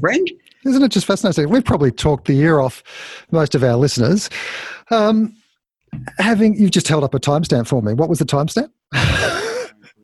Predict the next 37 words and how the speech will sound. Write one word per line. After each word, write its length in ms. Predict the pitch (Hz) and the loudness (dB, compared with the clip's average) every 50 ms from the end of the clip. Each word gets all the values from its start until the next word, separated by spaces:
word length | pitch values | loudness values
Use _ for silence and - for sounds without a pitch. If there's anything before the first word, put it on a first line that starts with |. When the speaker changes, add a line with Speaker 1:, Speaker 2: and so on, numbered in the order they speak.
| _ _ - | _ _ -2
Speaker 1:
Long 200 | 104 107 113 113 | 0 0 2 2
enough 220 | 113 110 107 107 - | 2 0 0 -2 -6
that 80 | - - | -6 -4
we 100 | 98 98 | -2 0
need 180 | 98 104 104 | 0 0 0
to 60 | - - | -2 -4
start 300 | - - 107 92 92 98 | -6 -4 -4 -4 -4 -4
winding 400 | 98 92 92 87 92 90 92 92 | -2 -2 -2 -2 -2 -2 -4 -4
up. 100 | - - - - _ | -4 -6 -10 -8 _
Speaker 2:
We 120 | - 151 135 | -2 0 2
do 160 | - 170 147 | 2 2 2
need 160 | 156 151 120 | 0 0 -2
to 40 | 123 | -4
start 200 | - 139 127 127 | -4 -4 -4 -4
winding 240 | 127 123 127 143 147 | -4 -4 -4 -4 -6
up. 80 | - - - - - - - - | -8 -12 -16 -16 -16 -10 -4 -4
I 80 | 233 | -4
think 340 | 226 - - 392 381 - - | -2 0 -2 -2 -2 0 0
what 180 | 339 320 262 247 | 0 2 2 2
we 80 | 269 226 | 2 2
can 200 | - 196 170 147 | 2 0 0 -2
say 460 | - - - 156 147 151 151 147 120 | -2 -2 0 2 2 2 0 0 -2
is 400 | 104 92 107 143 175 196 - - - - - - - _ _ - | -4 -6 -8 -8 -6 -6 -8 -8 -14 -18 -20 -20 -20 _ _ 0
that 240 | 170 147 143 139 - | 0 0 0 0 -2
this 260 | 151 120 - 175 - | -2 -2 -2 -2 -2
cafe 400 | - - 160 151 - - 156 139 | -2 -2 -2 0 0 0 0 0
that 120 | 120 123 123 | 0 0 0
we've 160 | 127 120 - | -2 -2 0
sat 200 | - 131 113 - | 0 -2 -2 -2
down 240 | - 113 107 107 98 | -2 -2 -2 -2 -4
in, 280 | 87 - - - 202 - - - - - - - - _ _ - | -4 -6 -8 -8 -8 -8 -8 -10 -20 -20 -20 -20 -20 _ _ -4
uh, 280 | 143 120 113 113 113 - | -2 -2 0 0 2 2
needs 240 | 160 151 165 - | 2 2 2 0
to 80 | - - | -4 -6
stay 200 | - - 143 131 | -2 0 0 2
open 340 | 123 127 127 - 131 117 117 | 2 0 0 0 0 0 2
past 580 | - - 143 143 139 135 127 - - - - | 2 2 2 2 2 0 0 -2 -6 -12 -16